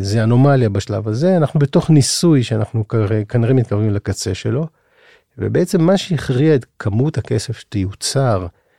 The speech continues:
מאלף תשע מאות שבעים ואחת והלאה זה שני דברים, זה שער הריבית שמגדיר כמה אנשים רוצים ללוות, כי אמרנו, דיברנו על בנקאות ברזרבה חלקית, שכסף מיוצר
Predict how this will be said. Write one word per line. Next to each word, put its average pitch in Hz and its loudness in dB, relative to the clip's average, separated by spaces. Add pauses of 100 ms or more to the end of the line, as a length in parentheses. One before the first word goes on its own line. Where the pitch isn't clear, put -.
(180)
מאלף 143 4
תשע - -4
מאות 107 -2
שבעים 95 -4
ואחת 110 -6
והלאה 165 -2
זה 123 0
שני 113 -2
דברים, 87 -4
זה 90 -6
שער 113 -4
הריבית 90 -4
שמגדיר 104 -2 (340)
כמה 120 2
אנשים 107 -2
רוצים 101 -4
ללוות, 92 -4
כי - -8
אמרנו, 98 -4
דיברנו 104 -4
על 101 -4
בנקאות 95 -8
ברזרבה 101 -6
חלקית, - -8
שכסף - -6
מיוצר 110 2